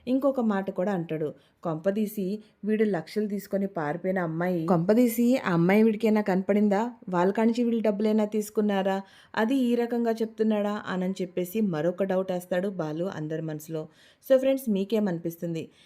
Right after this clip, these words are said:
కల్పన నిజస్వరూపం బాలుకు తెలుస్తుందా? సాక్షి సంతకం పెట్టినందుకు in the future బాలుకి ఏమైనా ప్రాబ్లమ్స్ వస్తాయా? మనోజ్ అలాగే రోహిణి కలిసి ఆడుతున్న ఈ నాటకాన్ని పసిగడతాడా బాలు? దీని గురించి తెలుసుకోవాలంటే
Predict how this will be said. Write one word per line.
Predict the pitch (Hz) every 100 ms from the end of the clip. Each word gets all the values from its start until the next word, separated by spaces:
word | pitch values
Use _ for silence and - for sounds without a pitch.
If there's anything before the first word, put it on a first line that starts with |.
| _ -
కల్పన | 185 208 247 240
నిజస్వరూపం | 196 185 202 208 202 202 202
బాలుకు | 185 151 165 180
తెలుస్తుందా? | 165 170 - 180 165 190 - _ _
సాక్షి | - 226 254 285
సంతకం | 269 254 233 233
పెట్టినందుకు | 220 175 196 196 190 190 196 208
in | - 180
the | 202
future | 202 202 202 196
బాలుకి | 180 151 165 185 185
ఏమైనా | 180
ప్రాబ్లమ్స్ | 180 175 147 151 165 165
వస్తాయా? | 156 165 160 160 185 _ _ _ 180
మనోజ్ | 180 208 226 233
అలాగే | 175 175 175 180
రోహిణి | 160 160 185 196
కలిసి | 175 165 180 180 -
ఆడుతున్న | 147 160 175 190 185
ఈ | 180
నాటకాన్ని | 160 143 139 - 170 170 156 160 180 - _
పసిగడతాడా | - 185 220 208 202 185 180
బాలు? | 190 156 151 151 - _ _ 170
దీని | 170 165
గురించి | 165 185 202
తెలుసుకోవాలంటే | 202 165 165 185 175 170 170 175